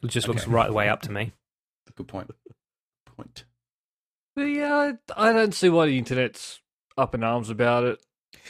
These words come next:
Speaker 1: Well, I mean,
Speaker 3: Oh, that's right, it's the
Speaker 1: everyone's
Speaker 3: internet.
Speaker 1: pointing it out, but I don't think anyone's angry about it. I mean, I, you know, the first thing I expected was to find feminists getting upset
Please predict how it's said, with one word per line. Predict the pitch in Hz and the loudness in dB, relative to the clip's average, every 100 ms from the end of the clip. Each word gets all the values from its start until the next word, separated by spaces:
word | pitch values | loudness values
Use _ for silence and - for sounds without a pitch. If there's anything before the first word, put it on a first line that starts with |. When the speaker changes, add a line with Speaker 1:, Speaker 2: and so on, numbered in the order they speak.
| - | -4
Speaker 1:
Well, | 196 208 196 | 6 10 10
I | 196 | 10
mean, | 190 190 196 | 6 6 4
Speaker 3:
Oh, | 160 | 2
that's | 170 175 165 | 6 4 6
right, | 143 | 6
it's | 220 | 8
the | |
Speaker 1:
everyone's | 214 196 156 | 8 6 4
Speaker 3:
internet. | 135 127 110 98 | 2 0 0 -2
Speaker 1:
pointing | - 160 147 143 | 2 4 4 4
it | 123 | 6
out, | 117 113 | 6 6
but | 123 | 6
I | 147 | 6
don't | 196 175 | 6 2
think | - 170 | 0 2
anyone's | 139 127 117 | 4 4 4
angry | 113 117 110 104 | 4 2 2 0
about | 101 110 107 | 2 2 2
it. | 110 | 2
I | 117 | 2
mean, | 127 | 4
I, | 127 113 - _ _ _ _ - - _ _ _ _ | 4 2 -6 _ _ _ _ -20 -20 _ _ _ _
you | 165 | 2
know, | 123 113 - _ _ _ _ _ _ _ - | 4 2 0 _ _ _ _ _ _ _ 0
the | 156 | 2
first | - 214 214 - | 6 6 6 4
thing | 165 | 4
I | 143 135 | 6 4
expected | 131 - 139 - 117 113 | 2 0 0 0 -4 -4
was | 113 | -4
to | 127 | -4
find | - 120 113 | 2 2 2
feminists | - 135 120 110 - - | 4 4 4 0 -6 -6
getting | - 113 107 104 | 2 2 2 2
upset | 104 _ _ _ - 123 104 | -2 _ _ _ -4 0 0